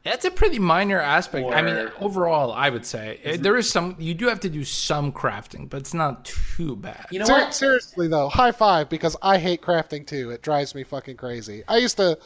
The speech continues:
Speaker 3: I used to hand my Switch to my brother-in-law when he'd come over, and I'm like, "Just cook the shit,
Speaker 2: I
Speaker 3: 'cause
Speaker 2: think
Speaker 3: I
Speaker 2: it's
Speaker 3: don't
Speaker 2: an
Speaker 3: wanna deal
Speaker 2: excuse
Speaker 3: with
Speaker 2: to
Speaker 3: it."
Speaker 2: extend game time.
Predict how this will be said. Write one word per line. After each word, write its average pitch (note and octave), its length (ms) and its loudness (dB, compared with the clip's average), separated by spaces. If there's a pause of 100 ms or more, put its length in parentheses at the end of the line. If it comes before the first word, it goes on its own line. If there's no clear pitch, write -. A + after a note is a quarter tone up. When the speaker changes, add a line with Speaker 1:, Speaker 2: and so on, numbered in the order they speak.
(300)
Speaker 3:
I A3+ 100 6
used C#4 140 4
to A3 100 2
hand A3+ 300 4
my G#3 120 4
Switch G3 360 0
to F#3+ 80 -6
my D#3+ 100 2
brother-in-law F#3 560 2
when G3 140 -2
he'd G3 120 -6
come G3 160 -2
over, G3 200 2
and F#3+ 80 2
I'm E3+ 100 0
like, D#3+ 180 -2
"Just - 260 -8
cook - 260 -6
the C3 80 -8
shit, A2 260 -8
Speaker 2:
I F#3+ 60 2
Speaker 3:
'cause F#3+ 80 -2
Speaker 2:
think C4+ 120 0
Speaker 3:
I - 40 0
Speaker 2:
it's C#4+ 80 -2
Speaker 3:
don't - 80 -8
Speaker 2:
an G3+ 60 -6
Speaker 3:
wanna F3+ 80 -4
deal - 40 -8
Speaker 2:
excuse C3+ 360 -2
Speaker 3:
with - 100 -12
Speaker 2:
to D3 80 -6
Speaker 3:
it." B2+ 60 -2
Speaker 2:
extend A#2 360 -10
game G2 220 -14
time. C#3 400 -10